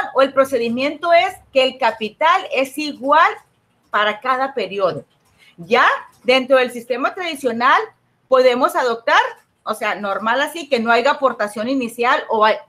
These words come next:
o que haya un enganche, que fue lo primero que vimos,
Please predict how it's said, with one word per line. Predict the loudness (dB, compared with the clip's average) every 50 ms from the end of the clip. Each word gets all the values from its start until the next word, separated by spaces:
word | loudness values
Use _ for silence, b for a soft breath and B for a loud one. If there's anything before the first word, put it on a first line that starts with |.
| _ _ _
o | -4 -2 0
que | 0 0
haya | 0 0 -2 -2
un | -4 -4
enganche, | -4 -4 -2 -2 0 0 0 -2 -4 -6 -6 -8 -8 _ _ _ _ _
que | -4 -2
fue | 2 2
lo | 2 2 2
primero | 0 -2 -2 0 2 2 2 2
que | 0 -2 -2
vimos, | 0 0 0 0 -2 -4 -8